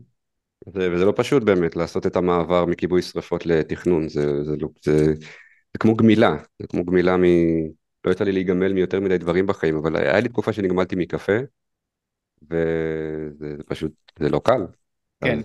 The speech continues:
Speaker 1: אז
Speaker 2: כן.
Speaker 1: גם להיגמל מ-, מהצורך, מ-, מ-,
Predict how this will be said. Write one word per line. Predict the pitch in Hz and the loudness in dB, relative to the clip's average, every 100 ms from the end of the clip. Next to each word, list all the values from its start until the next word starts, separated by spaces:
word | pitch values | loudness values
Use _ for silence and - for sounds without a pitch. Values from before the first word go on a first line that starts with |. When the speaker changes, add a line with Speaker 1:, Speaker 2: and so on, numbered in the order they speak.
| - | -6
Speaker 1:
אז | 76 | -6
Speaker 2:
כן. | 78 | 0
Speaker 1:
גם | 87 | 2
להיגמל | 98 95 92 98 98 | 4 4 4 4 4
מ-, | 98 95 92 | 4 6 4
מהצורך, | 87 - 98 - | 2 2 -2 -2
מ-, | - 90 82 | -2 0 0
מ-, | 85 82 82 | 0 0 -2